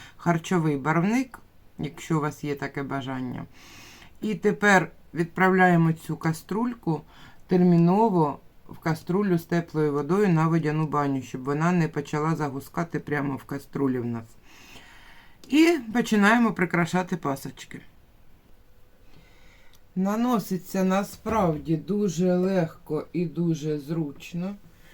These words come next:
За допомогою ось отак просто лопаточки беремо. І все ідеально лягає по поверхні.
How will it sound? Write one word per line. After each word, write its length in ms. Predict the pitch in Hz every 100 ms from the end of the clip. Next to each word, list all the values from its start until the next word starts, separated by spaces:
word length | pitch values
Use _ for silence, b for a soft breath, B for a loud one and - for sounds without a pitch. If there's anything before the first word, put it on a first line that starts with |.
| B B -
За 160 | 165 185
допомогою 880 | 185 - 196 202 214 185 175 170 170
ось 180 | 170
отак 340 | 170 165 165 -
просто 580 | - 165 160 - 156 147 B B B
лопаточки 1000 | - 160 160 190 233 233 214 - - 190
беремо. 760 | 156 170 170 208 233 220 202 196 B B B B - - - - - - - - - - - - - - - b b b b -
І 140 | 220
все 380 | 226 - 208 208
ідеально 720 | 190 151 175 190 202 190 175
лягає 680 | 160 151 147 165 170 151 151 - - - - b b b b b b - -
по 120 | 139
поверхні. 880 | 139 143 131 135 127 113 - 131 131